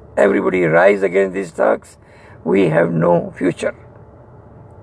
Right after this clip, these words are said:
Whatever happens after that is what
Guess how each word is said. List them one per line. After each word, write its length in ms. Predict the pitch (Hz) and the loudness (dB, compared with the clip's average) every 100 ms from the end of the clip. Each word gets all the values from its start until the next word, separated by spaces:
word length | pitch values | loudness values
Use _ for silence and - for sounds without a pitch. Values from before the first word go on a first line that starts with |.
| - - - - - - | -20 -20 -20 -20 -20 -4
Whatever 360 | - 180 202 | 0 4 4
happens 360 | 180 196 208 196 | 4 2 0 -6
after 240 | 190 214 | -6 -6
that 260 | 175 208 - _ _ _ _ _ _ | -2 -2 -2 _ _ _ _ _ _
is 300 | 208 175 156 | -6 -6 -4
what 200 | 160 165 | -4 -4